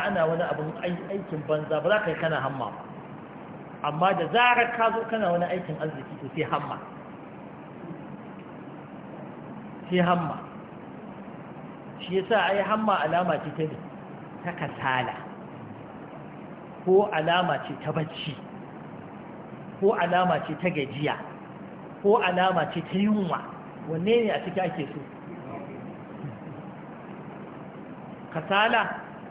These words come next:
Kaga, ka, ka, ka gani. لا يتثاءب إلا كسلان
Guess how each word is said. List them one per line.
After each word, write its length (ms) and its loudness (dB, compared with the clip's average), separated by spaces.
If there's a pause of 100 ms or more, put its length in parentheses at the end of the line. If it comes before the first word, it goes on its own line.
(1040)
Kaga, 680 4 (140)
ka, 220 2
ka, 180 -2
ka 240 0
gani. 260 -2 (1900)
لا 300 8
يتثاءب 760 4
إلا 360 4
كسلان 680 2